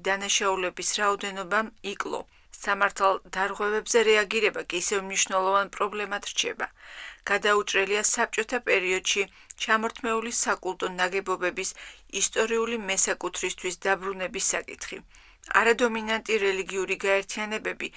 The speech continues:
კვლავ აწყდებიან წინააღმდეგობას ახალი ნაგებობების მშენებლობისას. რელიგიური უმცირესობები საჯარო სკოლებში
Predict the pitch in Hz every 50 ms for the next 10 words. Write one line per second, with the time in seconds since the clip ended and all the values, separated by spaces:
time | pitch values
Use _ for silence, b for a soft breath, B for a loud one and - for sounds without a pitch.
0 | B B B B B B - - 202 202 208 202 - - 196 196 190 - - 180
1 | 185 185 170 185 180 170 170 - - 196 190 190 185 180 180 196 190 180 196 180
2 | - 190 170 202 214 208 - B B B B B B - - - - - 240 254
3 | 247 262 247 226 202 175 202 190 175 185 180 175 170 175 185 170 185 190 - -
4 | - - - - 220 214 202 196 180 - 156 156 - - - - - - - -
5 | - - - - - _ _ - - - 220 226 226 233 233 - 240 247 254 254
6 | 262 254 247 233 - - 233 214 214 214 - 226 202 202 185 - 151 - - 208
7 | 202 175 196 190 180 190 - - - 175 185 185 185 - - -